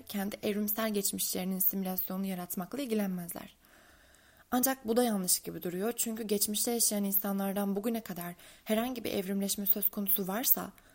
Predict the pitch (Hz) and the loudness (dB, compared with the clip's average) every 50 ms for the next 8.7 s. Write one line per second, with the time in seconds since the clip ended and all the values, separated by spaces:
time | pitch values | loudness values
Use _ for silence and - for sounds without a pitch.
0 | _ - 214 240 226 262 254 - - 214 214 208 - 202 196 202 214 220 202 196 | _ -4 -4 -2 0 -2 -2 -2 -2 -4 -4 -2 -2 -2 0 0 0 0 0 0
1 | 196 202 190 - - 208 202 196 202 196 190 185 190 185 190 190 190 190 190 - | 0 0 -2 0 -2 -2 -2 -2 -2 -4 -2 -2 -2 -2 -2 -2 -2 -2 -2 0
2 | 208 202 190 190 196 - - - 190 185 185 185 185 185 185 170 185 175 170 180 | 0 2 2 0 0 -2 -2 -2 -2 -2 -2 -2 -4 -4 -4 -2 -2 -2 -2 -2
3 | 240 - - 220 190 - - 165 - - - - - - - - - - - 214 | -2 0 0 2 2 2 2 0 -2 -10 -12 -14 -16 -20 -20 -20 -10 0 2 2
4 | 240 254 233 196 180 - 160 165 190 208 202 190 180 - - 170 160 - 180 180 | 4 4 2 0 -2 -2 -4 -2 -2 -2 -2 -2 -4 -6 -6 -8 -8 -8 -6 -4
5 | 180 240 226 214 196 190 180 175 - - - - - - - - - - - - | -2 0 0 0 0 0 -2 -4 -8 -12 -12 -12 -12 -10 -10 -10 -10 -12 -16 -20
6 | - - - - - - - - - - - - - - - - - - - - | -20 -20 -20 -20 -20 -20 -20 -20 -20 -12 -8 -8 -8 -8 -10 -14 -18 -18 -18 -6
7 | - - 226 - - 254 262 269 269 247 208 220 220 - 247 247 240 254 262 240 | -2 -2 0 2 4 4 4 4 4 4 4 4 6 6 6 4 4 4 4 4
8 | 226 208 202 214 220 247 269 254 - 233 226 233 233 | 2 2 0 0 0 2 2 2 2 2 2 0 -2